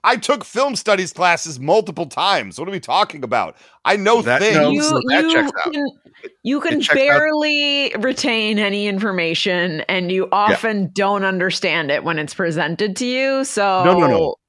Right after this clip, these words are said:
Speaker 2: Gina, did you not hear him? He had to take the simplest class
Speaker 3: <laughs>
Speaker 2: i-, in, in,
Speaker 3: Multiple
Speaker 2: uh,
Speaker 3: times.
Speaker 2: schooling multiple times because he didn't get it the first time.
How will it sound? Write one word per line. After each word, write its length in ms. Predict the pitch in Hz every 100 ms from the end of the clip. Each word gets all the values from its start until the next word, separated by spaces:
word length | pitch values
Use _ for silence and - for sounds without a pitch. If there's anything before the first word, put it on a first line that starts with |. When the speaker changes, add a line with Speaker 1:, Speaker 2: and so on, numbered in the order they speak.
| -
Speaker 2:
Gina, 320 | 151 175 110
did 180 | 143 139
you 80 |
not 180 | 156 156
hear 280 | - 143 160
him? 320 | 151 175 185 - _ _ _
He 160 | 160
had 220 | 156 180
to 80 | 165
take 360 | 143 160 156 135
the 260 | 123 98 143
simplest 600 | 160 - 165 151 160 -
class 440 | - 139 131 120 - - 339 508
Speaker 3:
<laughs> 160 | - 427
Speaker 2:
i-, 480 | 415 466 359 453
in, 180 | 143 - -
in, 180 | 143 147
Speaker 3:
Multiple 440 | 147 160 139 98 -
Speaker 2:
uh, 280 | 120 107
Speaker 3:
times. 120 | 101 -
Speaker 2:
schooling 760 | - - 180 185 139 110 95 92 - _ _
multiple 500 | 127 156 156 135 135
times 640 | 131 135 127 92 73 67 - -
because 380 | - 240 135 127
he 80 | -
didn't 260 | 123 113
get 140 | 107 113
it 100 | -
the 60 |
first 280 | - 107 104
time. 280 | 98 85 71